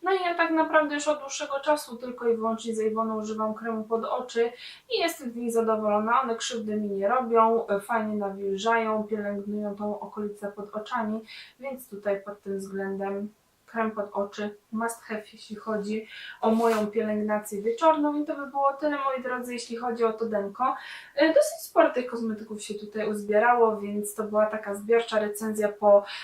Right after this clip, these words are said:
stuprocentowym wykończeniu kosmetyków, więc dajcie znać, co wy na ich temat myślicie.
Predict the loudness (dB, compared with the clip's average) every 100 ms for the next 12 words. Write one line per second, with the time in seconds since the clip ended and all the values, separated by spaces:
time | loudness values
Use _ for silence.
0 | -6 -4 0 0 0 -2 -2 -2 -4 -2
1 | 2 2 4 2 2 2 0 0 -4 -6
2 | -8 -6 -6 -2 -2 0 0 0 0 -2
3 | -2 -4 -10 -4 -4 -2 -2 -2 2 2
4 | 2 -4 -6 -6 -6 4